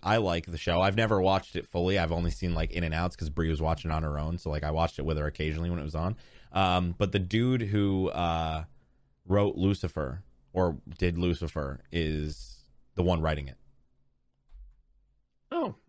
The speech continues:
Speaker 2: okay.
Speaker 1: So it's like, you know, that's kinda cool. All right. Somebody that has a, you know, semi-decent track record, solid show, Nintendo property. Obviously, we've seen a Nintendo live a-, or a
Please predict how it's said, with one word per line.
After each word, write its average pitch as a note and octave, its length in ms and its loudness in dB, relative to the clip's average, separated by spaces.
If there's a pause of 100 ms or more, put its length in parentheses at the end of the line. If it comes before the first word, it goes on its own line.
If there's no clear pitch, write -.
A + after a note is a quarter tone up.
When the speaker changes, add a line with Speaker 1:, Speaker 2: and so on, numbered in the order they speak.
Speaker 2:
okay. D#3 260 -4 (360)
Speaker 1:
So D3 140 4
it's D3+ 120 0
like, D#3 200 4
you D#3+ 60 2
know, A#2+ 120 6
that's C#3+ 220 2
kinda E3 160 4
cool. G#2 180 4
All B2 60 6
right. B2 360 2
Somebody B2 360 4
that A2+ 120 4
has A2+ 240 4
a, G#2 300 4 (100)
you G#2+ 140 2
know, G#2+ 220 4 (180)
semi-decent A2 560 4
track F#2+ 260 2
record, B2+ 360 0
solid G#2 360 4
show, F#2+ 380 2 (1040)
Nintendo A2 440 2
property. G2 520 4
Obviously, G#2 460 2
we've F#2+ 220 2
seen C#3 560 0
a F#2+ 280 0 (600)
Nintendo F#2+ 580 2
live F2+ 280 2
a-, F2 160 4
or G2 120 6
a F2+ 80 2